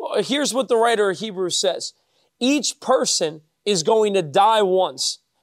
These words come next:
and then they are going to face judgment. Notice how there is no, and I, and I took a look at the context before I read this, that there, th-, this is not distinguishing between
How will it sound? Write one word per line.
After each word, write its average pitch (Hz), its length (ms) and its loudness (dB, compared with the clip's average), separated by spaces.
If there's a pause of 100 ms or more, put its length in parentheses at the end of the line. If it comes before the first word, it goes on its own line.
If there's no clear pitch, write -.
and 196 220 0
then 233 200 0
they 233 140 6
are 214 140 4
going 196 300 0
to 180 80 -2
face 214 540 -2 (220)
judgment. 156 560 0 (380)
Notice 254 480 4
how 190 360 0 (580)
there 233 240 8
is 175 160 2
no, 214 200 4
and 202 100 2
I, 185 100 0
and 190 100 2
I 185 80 4
took 190 220 0
a 208 60 -2
look 202 200 -2
at 196 120 0
the 170 80 -2
context 185 580 -2
before 170 340 -2
I 170 80 4
read 170 300 0
this, - 240 -6 (260)
that 208 300 2 (120)
there, 220 240 4
th-, 196 220 -4
this 240 220 -2
is 254 120 -4
not 254 260 -2
distinguishing 202 880 -4 (200)
between 190 600 -4